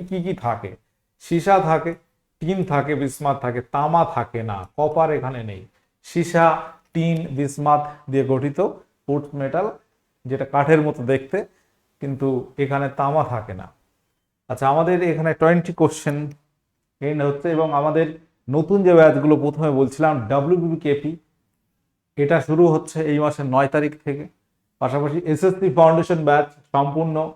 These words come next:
আহ, ফাউন্ডেশন ব্যা-, অধ্যায়ভিত্তিক সমস্ত বিষয়ে ক্লাস তুমি পাচ্ছ, সেটা ইতিহাস হোক, ভূগোল হোক, ফিজিক্যাল সায়েন্স হোক, লাইফ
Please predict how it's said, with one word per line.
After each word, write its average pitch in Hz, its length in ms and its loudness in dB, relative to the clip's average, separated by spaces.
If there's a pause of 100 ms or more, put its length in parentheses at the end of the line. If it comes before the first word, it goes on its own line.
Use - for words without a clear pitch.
(340)
আহ, 131 240 2 (1500)
ফাউন্ডেশন 147 520 0
ব্যা-, 143 180 2
অধ্যায়ভিত্তিক 156 800 -2
সমস্ত 165 420 -2
বিষয়ে 147 340 2
ক্লাস 131 320 4
তুমি 135 140 -4
পাচ্ছ, 131 320 0
সেটা 135 280 -2
ইতিহাস 143 440 0
হোক, 139 160 0
ভূগোল 123 420 -2
হোক, 139 160 -2 (400)
ফিজিক্যাল 131 340 4
সায়েন্স 143 340 -2
হোক, 139 220 -6
লাইফ 127 220 0